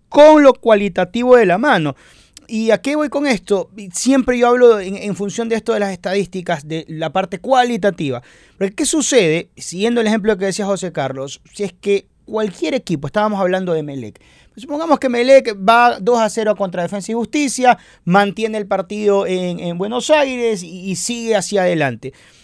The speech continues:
De repente, dos a cero en el marcador global, restan veinte minutos y con Hernán Torres, que es el D T de Melec, yo no dudo ni un segundo de que él va a decir,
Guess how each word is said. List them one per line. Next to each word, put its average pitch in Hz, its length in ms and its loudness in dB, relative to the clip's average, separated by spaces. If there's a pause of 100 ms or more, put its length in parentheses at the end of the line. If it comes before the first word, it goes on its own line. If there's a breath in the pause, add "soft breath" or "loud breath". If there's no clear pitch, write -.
(200 soft breath)
De 196 180 4
repente, 285 760 4 (100)
dos 233 360 0
a 262 120 2
cero 156 420 2
en 190 140 -6
el 196 100 -6
marcador 214 540 2
global, 226 580 2
restan 226 560 -2 (220)
veinte 240 500 0
minutos 214 640 -4 (360)
y 190 100 -8
con 190 220 -2
Hernán 214 280 0
Torres, 220 300 2
que 208 80 -6
es 214 80 -2
el 202 80 0
D 220 80 -2
T 226 120 -4
de 226 120 0
Melec, 202 400 0 (460)
yo 190 200 -2
no 190 140 -4
dudo 196 180 2
ni 190 80 -4
un 214 100 -2
segundo 240 560 -4
de 202 140 -2
que 175 240 -6
él 185 120 -6
va 170 100 0
a 170 40 0
decir, 165 460 -2